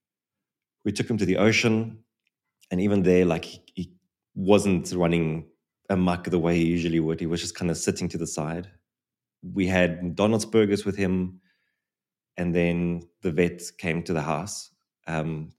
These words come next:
'cause I, I didn't wanna take him into, like, a cold steel room, you know. So he came to the house and, and we had to let him go. So that's a,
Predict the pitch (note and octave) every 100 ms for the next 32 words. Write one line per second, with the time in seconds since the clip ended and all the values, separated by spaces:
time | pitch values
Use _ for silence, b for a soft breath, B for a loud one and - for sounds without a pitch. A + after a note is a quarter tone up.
0 | _ G2 F2 F2 F2+ F2+ E2+ E2 F2+ F2
1 | E2 D#2 D2+ - D#2 D2 D2+ - E2+ D#2+
2 | E2 - - F#2 D#2+ D#2+ D#2 D2+ - F2+
3 | F2 F2 F2+ D#2+ D#2+ D#2 - E2 D#2 D2+
4 | _ b b b b b b b _ _
5 | _ _ - A2+ G2 G#2+ F2+ G2 E2 E2
6 | E2 F2 E2 E2 _ _ _ _ _ _
7 | _ _ _ _ _ _ _ _ - D#2
8 | D#2+ E2 E2 D#2 E2 D#2+ D#2+ D#2 D#2 F2+
9 | A2 _ _ _ _ _ _ _ _ _
10 | _ _ _ _ _ _ _ _ _ _
11 | _ _ _ _ _ _ - A#2+ A#2+ -
12 | E2